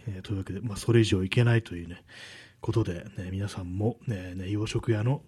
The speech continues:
ね、あの、店主の腕を折るのはやめておきましょうというね、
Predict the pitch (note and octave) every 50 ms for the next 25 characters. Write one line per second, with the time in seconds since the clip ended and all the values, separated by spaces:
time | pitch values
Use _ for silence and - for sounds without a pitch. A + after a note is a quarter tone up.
0 | - - - G#2 G2 G2 F#2+ F#2+ F#2+ F#2 F#2+ - - - C#3+ A#2+ A2 - - F#2
1 | F2+ - - - A#2 G#2 A#2+ A2 F2+ F#2+ G2+ A2+ A#2 G2 F2 E2+ F2 F2+ F#2+ G#2
2 | - G#2 G#2 - - G#2 G2 - - G2+ F#2 - - - - - - -